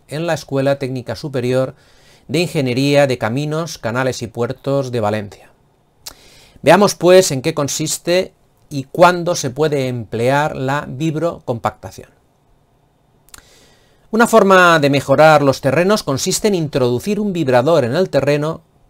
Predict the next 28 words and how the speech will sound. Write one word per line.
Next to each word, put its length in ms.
para 260
conseguir 500
su 420
densificación. 1040
Es 140
lo 140
que 60
se 120
conoce 400
como 280
vibración 760
profunda. 560
Si 220
el 120
terreno 360
es 260
poco 380
cohesivo, 760
un 140
contenido 500
de 100
finos 460
inferior 480
al 260
diez, 560
quince 320
por 200
ciento, 560